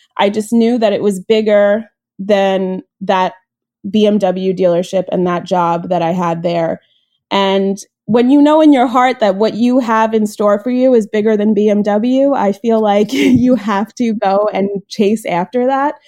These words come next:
So I s-, just started helping a few of my friends. One of my friends had their own car dealership. It was a small used car dealership. He was selling five to ten cars a month. And I started helping him with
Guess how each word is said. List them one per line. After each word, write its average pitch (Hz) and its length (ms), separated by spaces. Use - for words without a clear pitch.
So 226 380
I 220 240
s-, 247 240
just 339 240
started 320 320
helping 285 580
a 202 160
few 254 300
of 247 80
my 220 180
friends. 220 500
One 214 160
of 214 80
my 214 140
friends 208 340
had 202 220
their 190 260
own 214 240
car 208 220
dealership. 196 560
It 240 100
was 196 140
a 180 60
small 196 340
used 196 300
car 196 200
dealership. 185 540
He 202 100
was 190 220
selling 185 460
five 196 260
to 214 100
ten 202 260
cars 196 320
a 190 60
month. 262 420
And 196 160
I 202 80
started 208 320
helping 208 320
him 208 260
with 208 180